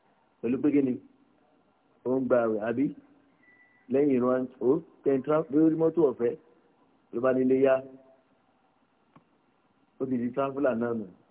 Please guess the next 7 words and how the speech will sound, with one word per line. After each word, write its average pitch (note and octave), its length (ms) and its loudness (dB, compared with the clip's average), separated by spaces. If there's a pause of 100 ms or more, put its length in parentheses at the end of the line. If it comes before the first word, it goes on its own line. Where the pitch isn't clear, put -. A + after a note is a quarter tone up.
(180)
yóò C3 120 -2
dẹ̀ A2+ 180 -2
ẹ̀kan G#2 180 -12
yẹn F2+ 100 -12
padà. F#2 200 -14 (1700)
So A2+ 60 -8
clear? A2+ 280 -4